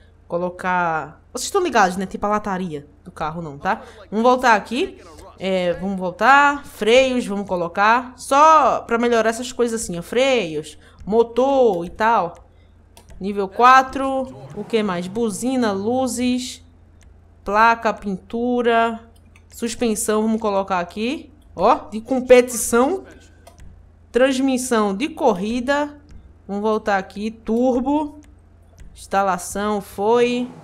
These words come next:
Rodas, não vou mexer nisso não, tá? Vou deixar o original mesmo. Janelas, vamos colocar um fumê. <laughs> Ué, da hora, mano. Vamos ver outra aqui, ó. É, pintura, placa, vamos ver uma pintura, né? Cor principal, só dá pra mudar.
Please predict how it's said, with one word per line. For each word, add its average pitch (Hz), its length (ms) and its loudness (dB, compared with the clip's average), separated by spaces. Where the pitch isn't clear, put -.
Rodas, 185 600 2
não 190 80 -4
vou 226 100 4
mexer 247 300 4
nisso 240 220 -2
não, 190 160 -2
tá? 185 120 -2
Vou 185 140 -6
deixar 196 300 -2
o 202 60 0
original 196 440 -4
mesmo. 226 420 0
Janelas, 185 760 -4
vamos 214 200 -4
colocar 208 280 2
um 208 60 0
fumê. 208 440 0
<laughs> - 1000 2
Ué, 269 240 6
da 220 320 4
hora, 240 260 4
mano. 208 320 -4
Vamos 220 240 -2
ver 226 100 4
outra 226 200 2
aqui, 214 280 -4
ó. 170 120 -4
É, 190 180 -4
pintura, 262 560 0
placa, 254 540 4
vamos 247 160 0
ver 254 80 2
uma 247 80 2
pintura, 214 460 -4
né? 285 180 -4
Cor 233 180 0
principal, 233 540 2
só 240 100 -4
dá 214 80 -4
pra 214 100 -4
mudar. 208 500 0